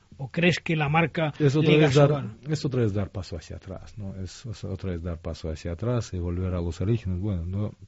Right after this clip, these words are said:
Speaker 2: Eh, como yo, afortunadamente, eh, nunca he sido un dirigente de deporte, por eso no quiero meterme, eh, eh, en, en los lugares donde no me llaman, ¿no? Yo tengo que preocuparme, eh,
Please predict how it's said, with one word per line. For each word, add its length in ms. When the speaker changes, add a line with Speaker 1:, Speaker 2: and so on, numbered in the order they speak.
Speaker 2:
Eh, 360
como 240
yo, 260
afortunadamente, 1040
eh, 340
nunca 300
he 60
sido 240
un 140
dirigente 460
de 80
deporte, 380
por 160
eso 160
no 240
quiero 320
meterme, 480
eh, 300
eh, 720
en, 360
en 140
los 160
lugares 320
donde 240
no 100
me 140
llaman, 360
¿no? 200
Yo 320
tengo 260
que 140
preocuparme, 720
eh, 640